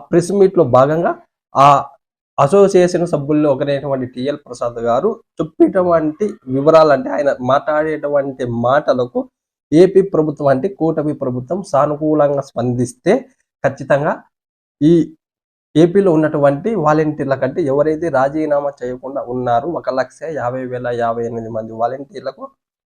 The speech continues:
ఒక మంచి శుభవార్త అని చెప్పాలి. ఇప్పుడు ఆ వివరాలు అనేవి ఏవి అనేది నేను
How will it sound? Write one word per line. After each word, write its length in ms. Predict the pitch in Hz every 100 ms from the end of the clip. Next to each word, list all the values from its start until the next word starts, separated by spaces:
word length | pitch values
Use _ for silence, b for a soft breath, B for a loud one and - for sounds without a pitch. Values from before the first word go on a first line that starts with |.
| -
ఒక 140 | - 139
మంచి 400 | 151 190 202 190
శుభవార్త 460 | 165 147 139 131
అని 140 | 160 170
చెప్పాలి. 340 | 123 - 110 110
ఇప్పుడు 240 | 123 156 - _ -
ఆ 120 | 131 135
వివరాలు 560 | 120 127 147 170 170 139 -
అనేవి 400 | 127 131 135 131 127 123
ఏవి 280 | 143 147 -
అనేది 380 | 226 131 143 247 _ _
నేను 220 | 123 151